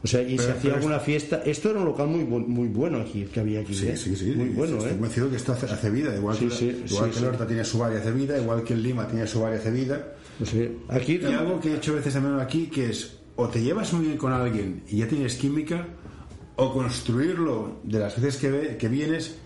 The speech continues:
Speaker 2: es más complicado no ver un sitio donde te puedas encontrar.
Speaker 1: Es complicado del todo.
Speaker 2: Vale.
Speaker 1: Para mí es complicado del todo. Cuando dijeron esto,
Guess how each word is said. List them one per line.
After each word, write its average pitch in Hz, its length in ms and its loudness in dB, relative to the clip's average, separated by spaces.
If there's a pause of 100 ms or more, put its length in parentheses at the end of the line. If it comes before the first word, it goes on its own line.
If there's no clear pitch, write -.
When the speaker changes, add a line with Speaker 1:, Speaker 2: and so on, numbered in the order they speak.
Speaker 2:
es 123 160 2
más 135 160 0
complicado 117 580 0
no 127 100 0
ver 117 100 0
un 123 200 0
sitio 131 220 0
donde 131 140 0
te 107 80 -2
puedas 110 260 -2
encontrar. 120 340 0
Speaker 1:
Es - 40 2
complicado 123 500 2
del - 100 -2
todo. 113 320 0 (100)
Speaker 2:
Vale. 87 300 0 (380)
Speaker 1:
Para 117 180 4
mí 120 120 2
es 143 140 -2
complicado 143 340 2
del 104 80 -2
todo. 139 220 2
Cuando 131 240 2
dijeron 143 420 2
esto, 151 300 0